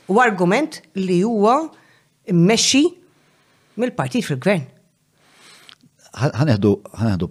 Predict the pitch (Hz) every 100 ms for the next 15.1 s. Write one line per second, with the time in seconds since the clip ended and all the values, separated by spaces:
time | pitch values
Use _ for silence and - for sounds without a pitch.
0 | - - 92 82 - - 98 90 85 85
1 | 80 82 82 82 - 80 69 71 73 -
2 | - - - 98 98 95 95 92 92 -
3 | - 131 123 104 110 104 95 85 _ -
4 | 95 98 - 95 90 90 - 98 98 98
5 | 98 95 90 90 85 92 87 87 87 87
6 | 85 87 - 90 87 82 87 - - 82
7 | 85 82 - - 82 82 80 - - -
8 | 92 76 73 62 - - - - 90 87
9 | 85 85 82 76 73 82 - 123 117 113
10 | - 95 85 95 - 92 85 - 82 76
11 | - 113 107 101 104 104 101 110 101 -
12 | 101 101 - - - 85 - - _ -
13 | 92 87 92 - - - - - - -
14 | 85 80 80 82 92 82 87 80 85 104
15 | 85